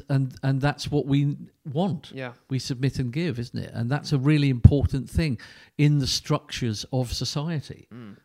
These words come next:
Speaker 1: We're both submitting and giving. And, uh, you know, I think that that's a really important thing. With, whereas, again, with the digital one, with, with Allah, he, he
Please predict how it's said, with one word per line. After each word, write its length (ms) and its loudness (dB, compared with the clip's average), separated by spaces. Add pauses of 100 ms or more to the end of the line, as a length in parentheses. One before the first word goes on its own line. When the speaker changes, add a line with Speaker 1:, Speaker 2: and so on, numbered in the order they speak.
Speaker 1:
We're 120 0
both 240 2
submitting 640 -6
and 140 -2
giving. 480 -8
And, 420 -4 (120)
uh, 360 -6
you 160 -4
know, 160 -4 (480)
I 60 -4
think 200 -4
that 140 -2
that's 480 -4
a 60 4
really 260 2
important 500 -2
thing. 200 -2
With, 220 4 (260)
whereas, 540 6
again, 400 2
with 160 0
the 80 -2
digital 540 -2
one, 300 0
with, 220 -2 (680)
with 380 -2
Allah, 500 2 (240)
he, 240 4
he 300 0